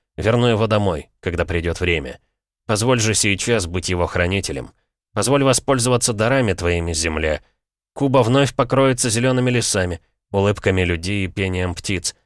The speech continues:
Гитара и смех снова разольются по этим горам, холмам и побережьям. Я обещаю. И спасибо тебе за твой дар.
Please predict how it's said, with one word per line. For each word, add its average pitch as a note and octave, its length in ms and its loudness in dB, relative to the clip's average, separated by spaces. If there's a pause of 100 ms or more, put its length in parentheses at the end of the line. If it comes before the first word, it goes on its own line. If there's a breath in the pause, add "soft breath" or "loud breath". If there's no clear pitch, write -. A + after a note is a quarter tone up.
(280)
Гитара B2 420 2
и A#2+ 60 4
смех C3 340 2
снова B2 320 2
разольются A2 540 0
по F#2+ 100 -4
этим G2+ 340 0
горам, F#2+ 400 0
холмам G2 520 0
и F#2+ 60 0
побережьям. F2+ 680 -2 (360)
Я A#2+ 180 0
обещаю. A#2+ 600 0 (500)
И A#2 80 -2
спасибо C#3+ 460 2
тебе C3 260 0
за C3 160 2
твой B2 200 0
дар. G2 300 0